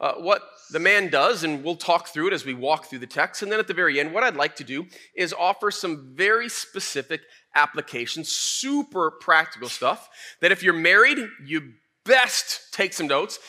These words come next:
If you're dating, you definitely gonna want to. If you're thinking someday you might like to be married, then I would say pay attention, because there's some things in here that I think can be incredibly beneficial to us all. So,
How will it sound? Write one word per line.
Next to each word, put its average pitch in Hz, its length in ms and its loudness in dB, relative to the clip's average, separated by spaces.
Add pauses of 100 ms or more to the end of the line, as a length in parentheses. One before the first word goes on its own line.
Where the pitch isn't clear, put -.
(160)
If 185 160 2
you're 170 140 4
dating, 247 520 2
you 185 140 -6
definitely 214 560 4
gonna 190 180 2
want 175 280 4
to. 185 220 -6 (240)
If 214 200 4
you're 220 100 2
thinking 240 380 2
someday 233 340 4
you 196 200 0
might 190 260 4 (320)
like 220 360 4
to 220 120 -10
be 240 100 -2
married, 240 500 2 (240)
then 208 300 2 (140)
I 196 160 8
would 208 180 2
say 202 420 4 (380)
pay 214 360 4
attention, 190 760 0
because 151 440 -2
there's 170 240 -2
some 165 140 -4
things 247 500 -4
in 143 120 -4
here 139 200 -2
that 151 120 0
I 151 80 2
think 214 360 -2 (300)
can 170 160 -4
be 165 260 -2
incredibly 160 840 -2
beneficial 123 960 -10
to 110 180 -14
us 107 160 -12
all. 90 260 -10
So, 196 340 4